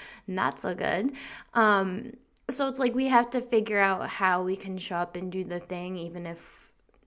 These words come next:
you know, even if we're feeling a little off, or even if we have a doctor's appointment that later that day, or even if we're not quite sure how this is gonna work out.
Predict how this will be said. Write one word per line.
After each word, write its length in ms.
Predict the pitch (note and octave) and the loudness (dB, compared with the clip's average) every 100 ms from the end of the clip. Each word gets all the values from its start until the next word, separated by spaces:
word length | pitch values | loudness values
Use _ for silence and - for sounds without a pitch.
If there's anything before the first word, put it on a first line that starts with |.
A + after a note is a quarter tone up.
| _ _ _ - | _ _ _ -6
you 140 | C4 | -2
know, 140 | G#3+ G3+ | -2 -4
even 260 | G#3+ G#3 | -4 -4
if 160 | G3+ G3+ | -8 -8
we're 140 | G3+ | -10
feeling 340 | G3 G3+ F#3+ F#3 | -6 -6 -4 -6
a 80 | F3+ | -6
little 220 | F3 E3+ | -4 0
off, 420 | E3+ D3+ D3+ - - | 2 2 0 -6 -10
or 80 | F3+ | -8
even 400 | - G#3 G#3 G3+ | -4 -4 -2 -2
if 300 | G3 G3 G#3+ | -4 -4 -4
we 100 | G3+ | -2
have 160 | G3 | -2
a 60 | F#3+ | 2
doctor's 360 | F3+ F3 F3 | 2 2 -2
appointment 440 | F3 - E3+ E3 D#3+ | -10 -10 -8 -8 -6
that 160 | D3+ | -4
later 260 | D#3+ D#3+ D#3+ | -4 -4 -4
that 220 | D#3+ D#3 | -4 -6
day, 340 | D#3+ D3+ D3+ - | -6 -6 -6 -6
or 140 | F3+ | -6
even 320 | - G3 G3 | -4 -2 0
if 280 | G3 G3 - | -2 -4 -4
we're 140 | G3 | -4
not 180 | F#3+ F#3 | -2 -4
quite 200 | F#3+ F#3 | -6 -8
sure 180 | - F3+ | -6 -4
how 140 | F3+ | -4
this 180 | E3+ F3 | -6 -8
is 140 | F3 E3+ | -10 -8
gonna 160 | F3+ | -4
work 260 | F3 E3+ F3 | -4 -4 -4
out. 400 | E3 D3 D3 | -4 -4 -8